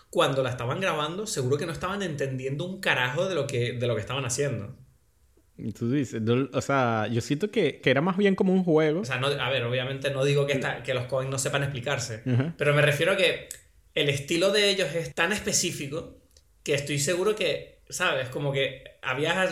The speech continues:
Speaker 1: gente que debía de estar como un poco como, "No sé qué va a salir de esto".
Speaker 2: Claro, claro, puede ser. Yo creo que, que,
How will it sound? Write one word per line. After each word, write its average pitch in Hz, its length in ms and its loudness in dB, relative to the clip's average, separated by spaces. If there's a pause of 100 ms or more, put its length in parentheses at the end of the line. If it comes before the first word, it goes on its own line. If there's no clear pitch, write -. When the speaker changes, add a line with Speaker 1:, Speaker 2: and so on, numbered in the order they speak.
Speaker 1:
gente 165 460 2
que 170 100 2
debía 147 260 2
de 170 60 4
estar 185 280 -2
como 190 180 -2
un 160 100 -6
poco 180 220 0
como, 147 360 -6
"No 147 220 -2
sé 143 140 -2
qué 233 100 -6
va 226 180 -2
a 226 40 -2
salir 160 340 -2
de 156 200 2
esto". - 280 -6 (260)
Speaker 2:
Claro, 107 360 0
claro, 107 280 -4
puede 143 160 2
ser. 135 380 2
Yo 127 200 0
creo 180 200 0
que, 190 300 0
que, 107 640 2